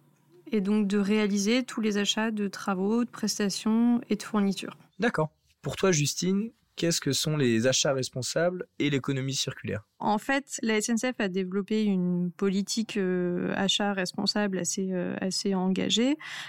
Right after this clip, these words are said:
Speaker 1: Euh, aujourd'hui, quand on dit, euh, achat responsable, pour moi, c'est le fait de faire attention, en fait, à ce qu'on achète, euh, aux produits qu'on achète. Donc, de la fabrication de ces produits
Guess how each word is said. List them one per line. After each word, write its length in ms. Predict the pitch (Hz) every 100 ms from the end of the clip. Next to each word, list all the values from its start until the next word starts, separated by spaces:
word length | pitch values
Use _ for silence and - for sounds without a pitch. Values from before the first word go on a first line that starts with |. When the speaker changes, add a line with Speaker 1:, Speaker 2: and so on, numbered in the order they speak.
| -
Speaker 1:
Euh, 640 | 202 202 196 196 196 190 196 - -
aujourd'hui, 520 | - 214 220 214 233 269
quand 260 | 214 208
on 100 | 214
dit, 320 | 214 214 240 220
euh, 400 | 202 196 196 -
achat 340 | 220 214 240 226
responsable, 840 | 214 208 233 - 226 214 254 262 262 -
pour 120 | 214
moi, 160 | 220 254
c'est 140 | 240
le 60 | 202
fait 280 | 226 220
de 200 | 196 202
faire 200 | 196 220
attention, 560 | 202 202 214 208 254 233
en 60 | 196
fait, 240 | 226 220
à 60 | 208
ce 80 |
qu'on 180 | - 214
achète, 420 | 214 - 180 - - _ - - - -
euh, 340 | 202 196 190 185
aux 100 | 202
produits 360 | - 233 214
qu'on 160 | 233 214
achète. 280 | 208 202 185
Donc, 180 | 190 185
de 100 | 196
la 240 | 190 185
fabrication 680 | - 214 202 208 202 208 226
de 80 |
ces 160 | - 208
produits 640 | 196 - 202 190 233 285